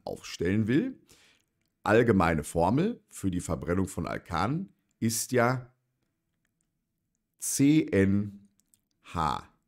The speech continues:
zwei N plus zwei. Und das würde ich jetzt mit Sauerstoff reagieren lassen. Und was ich dann bekomme, ist natürlich hier C O zwei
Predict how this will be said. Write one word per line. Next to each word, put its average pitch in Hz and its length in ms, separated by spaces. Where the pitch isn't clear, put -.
zwei 95 500
N 85 320
plus - 340
zwei. 117 500
Und 220 220
das 123 220
würde 117 160
ich - 100
jetzt - 220
mit 80 160
Sauerstoff 107 580
reagieren 87 440
lassen. 80 560
Und 98 160
was 85 220
ich - 120
dann - 200
bekomme, 104 580
ist 147 200
natürlich 92 520
hier 80 420
C 143 240
O 95 160
zwei 71 560